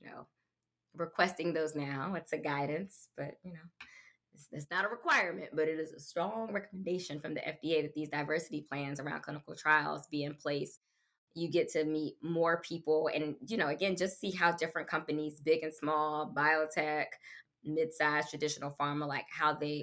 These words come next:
work, how they think about the problem, how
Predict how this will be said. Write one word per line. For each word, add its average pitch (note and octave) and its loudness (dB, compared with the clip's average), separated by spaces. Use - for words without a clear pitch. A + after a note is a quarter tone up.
work, E3+ 6
how D3+ 0
they C#3 -2
think D3+ -6
about D3+ 2
the D3 -6
problem, C#3 0
how D3 4